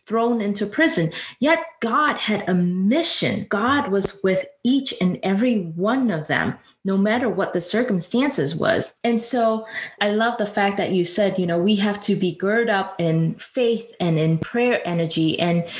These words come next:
in the word, God says, you know, not to be anxious, but in everything through prayer and supplication. And so how would you empower moms to pray? And in this difficult time,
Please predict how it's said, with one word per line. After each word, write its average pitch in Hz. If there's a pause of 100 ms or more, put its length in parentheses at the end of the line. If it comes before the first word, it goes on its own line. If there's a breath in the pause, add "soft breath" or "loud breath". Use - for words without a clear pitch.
(180 loud breath)
in 202
the 190
word, 240
God 185
says, 196
you 180
know, 175
not 185
to 190
be 160
anxious, 208
but 185 (140)
in 180
everything 196
through 156 (320 loud breath)
prayer 381
and 180
supplication. 170 (500 loud breath)
And 277
so 269 (100)
how 440
would 233
you 240
empower 220
moms 190
to -
pray? 220
And 220
in 233
this 330
difficult 240
time, 202